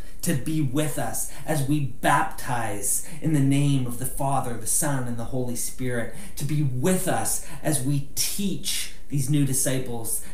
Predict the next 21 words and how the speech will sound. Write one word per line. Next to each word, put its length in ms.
to 120
do 220
all 440
that 180
he 160
has 120
commanded 560
us 480
every 640
single 840
day. 480
This 800
is 220
why 400
we 220
exist 500
as 160
the 80
Well 360
Community 580
Church, 580